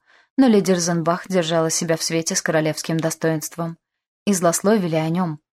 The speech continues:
а вот о ней не смели дурного слова сказать. Повинуясь импульсу, я взяла ее за руку и улыбнулась. Какая разница, с кем танцевал мой муж? Главное, я танцевала с королем. Мы обменялись понимающими взглядами,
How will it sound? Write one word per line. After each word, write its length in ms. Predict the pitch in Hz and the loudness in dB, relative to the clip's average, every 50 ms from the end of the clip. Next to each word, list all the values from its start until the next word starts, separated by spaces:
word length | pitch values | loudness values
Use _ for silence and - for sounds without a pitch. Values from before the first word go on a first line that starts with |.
| _ _ - | _ _ -6
а 120 | - 170 | -4 -2
вот 180 | 160 160 160 - | -2 -2 0 0
о 80 | 165 | 0
ней 340 | 165 165 165 170 190 208 208 - | 0 0 -2 -2 -4 -6 -6 -2
не 140 | - 185 180 | 0 0 0
смели 360 | 165 - - 175 165 165 170 | 0 0 0 0 0 0 0
дурного 440 | 170 160 175 180 170 180 160 151 170 | -2 0 -2 -2 -2 -2 -2 -2 -4
слова 280 | 180 - - 220 202 160 | -6 -2 0 0 0 0
сказать. 520 | 160 - - 160 151 160 156 - - - _ _ _ _ _ _ _ _ _ _ _ _ _ _ _ _ _ _ _ _ _ _ _ | -2 -2 -2 -2 -2 -2 -4 -6 -8 -16 _ _ _ _ _ _ _ _ _ _ _ _ _ _ _ _ _ _ _ _ _ _ _
Повинуясь 520 | - 240 226 196 220 214 208 202 196 - - | 0 0 2 4 6 6 6 4 2 2 0
импульсу, 520 | 202 196 - 202 202 - - - 202 214 _ _ | 0 0 0 0 -2 -2 -2 -4 -6 -10 _ _
я 200 | - 202 185 175 | -4 -2 -2 -2
взяла 280 | 160 160 165 175 165 165 | -2 -2 -2 -2 0 0
ее 180 | 165 165 165 | 0 -2 -2
за 200 | 165 156 170 165 | -4 -2 -4 -4
руку 220 | 175 180 - - 180 | -4 -6 -8 -6 -4
и 60 | 175 | -2
улыбнулась. 680 | 170 165 156 165 151 151 165 160 156 160 160 - - _ _ _ _ _ _ _ _ _ _ - | -2 -2 -2 -4 -4 -4 -4 -4 -4 -6 -8 -10 -10 _ _ _ _ _ _ _ _ _ _ -6
Какая 360 | - 240 240 - 311 254 190 | -6 -4 0 0 2 2 2
разница, 400 | 160 160 160 - 165 156 - 165 | 2 0 0 -2 -2 -4 -4 -4
с 60 | 160 | -4
кем 200 | - - 165 160 | -2 -2 -2 -2
танцевал 460 | 160 170 165 160 - 170 160 165 160 160 | 0 -2 -2 -2 -2 0 0 0 0 0
мой 160 | 165 170 165 | -2 -4 -4
муж? 320 | 165 165 160 - - - _ _ _ _ _ _ - | -4 -4 -6 -8 -10 -14 _ _ _ _ _ _ -4
Главное, 580 | 202 190 202 196 214 214 220 202 170 160 151 - _ - | 0 2 4 4 4 4 2 2 0 -2 -6 -10 _ -8
я 220 | - 170 180 170 | -6 -4 -2 -2
танцевала 500 | 156 - 165 165 - - 170 170 165 165 | -2 -2 -4 -4 -4 -2 0 0 0 0
с 80 | 165 - | -2 -4
королем. 460 | - 190 180 185 196 214 202 175 165 _ _ _ _ _ _ _ _ _ _ _ - | -2 -2 0 0 0 0 0 -2 -6 _ _ _ _ _ _ _ _ _ _ _ 0
Мы 200 | - 196 190 175 | 2 4 6 6
обменялись 540 | 175 170 170 185 175 175 165 170 185 202 - | 4 4 2 0 0 0 0 0 0 -2 -4
понимающими 680 | - - 196 180 165 165 160 160 160 - - 170 165 160 | -2 0 0 0 0 0 -2 -2 -2 -2 -2 -2 -2 -2
взглядами, 640 | 156 156 160 160 160 160 160 190 196 208 220 214 | -4 -4 -2 -2 -2 0 0 0 0 0 -2 -4